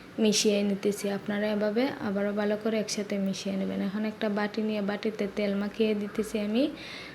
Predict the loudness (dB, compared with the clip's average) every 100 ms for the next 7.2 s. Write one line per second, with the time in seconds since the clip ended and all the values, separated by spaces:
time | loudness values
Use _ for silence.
0 | -16 -2 0 2 2 2 0 -2 0 0
1 | 0 2 0 0 0 4 4 2 0 0
2 | 0 0 0 0 0 0 0 2 4 2
3 | 2 2 2 0 -2 -2 0 0 0 0
4 | 0 2 2 4 4 2 0 -2 -4 -10
5 | -18 -16 -14 -14 -12 -12 -12 -16 -18 -18
6 | -18 -18 -18 -4 4 6 6 6 4 4
7 | 2 2